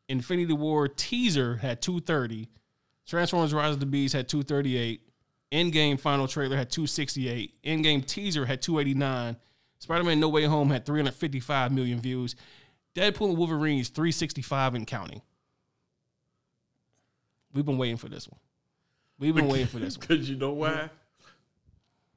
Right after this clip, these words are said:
Speaker 2: I hate to say it. Disney may really end up making an adult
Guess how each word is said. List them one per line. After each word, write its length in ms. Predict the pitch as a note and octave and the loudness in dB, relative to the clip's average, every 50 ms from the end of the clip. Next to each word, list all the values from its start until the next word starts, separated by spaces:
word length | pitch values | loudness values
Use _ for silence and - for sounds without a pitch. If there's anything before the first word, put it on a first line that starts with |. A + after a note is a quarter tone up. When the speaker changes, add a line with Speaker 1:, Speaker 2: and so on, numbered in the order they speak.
| _ _ _ _ _ | _ _ _ _ _
Speaker 2:
I 140 | - A#2 A#2+ | -4 -4 -4
hate 360 | G#2+ G2 G#2+ C3 C3+ D3 C#3+ | -2 -2 0 0 0 0 -2
to 100 | D3+ D3+ | -4 -4
say 300 | D3 - - B2+ G#2+ G2+ | -2 0 0 0 0 0
it. 200 | F#2 F#2+ F2+ - - _ _ _ _ _ _ _ _ _ _ _ _ _ _ _ _ _ _ _ _ _ _ _ _ _ _ _ _ _ _ _ _ _ _ | -2 -4 -8 -12 -18 _ _ _ _ _ _ _ _ _ _ _ _ _ _ _ _ _ _ _ _ _ _ _ _ _ _ _ _ _ _ _ _ _ _
Disney 500 | - A#2+ B2 C3 C3 C3 C3+ C3+ B2+ B2+ | 0 2 4 4 4 4 2 2 2 2
may 320 | B2 A#2+ A#2+ A#2+ A#2+ B2 B2 | 2 2 2 2 2 2 0
really 580 | A#2 A2 G#2+ A2 A#2 A#2+ B2 B2 B2 C3 - G#2 | 0 -2 0 0 2 2 2 2 2 0 -2 -4
end 180 | A2+ A2 A2+ | -6 -2 -2
up 140 | A#2 A2+ G2+ | -2 -2 -4
making 500 | G#2 G#2 A2+ A#2 B2 A#2+ - C#3 A#2 A2+ | -6 -4 -2 -2 -2 -2 -4 -4 -2 -2
an 160 | A2 G#2+ G#2 | -2 -2 -2
adult 580 | G#2 G2+ G2 F#2 F2+ A2+ A2+ A#2+ B2 B2 A2 | -2 -4 -6 -4 0 0 2 2 2 0 -4